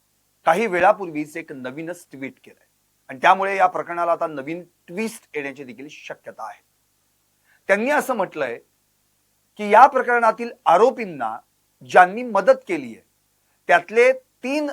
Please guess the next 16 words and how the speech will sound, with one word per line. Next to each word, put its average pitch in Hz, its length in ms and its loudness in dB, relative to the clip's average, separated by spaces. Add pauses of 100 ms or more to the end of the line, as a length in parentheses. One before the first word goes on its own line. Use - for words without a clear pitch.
(120)
आरोपी 208 400 2
जे 185 140 -2
आहेत 120 280 0 (500)
किंवा 170 180 0
तीन 220 320 -8
माणसं 156 420 0
आहेत, 139 200 2 (320)
त्यांना 160 260 0
जर 233 140 0
सहआरोपी 226 640 2
केलं 139 320 -10 (580)
तर 233 260 8 (680)
मंत्री 202 500 -2
धनंजय 196 480 -4
मुंडे 170 480 -8
यांना 139 440 -4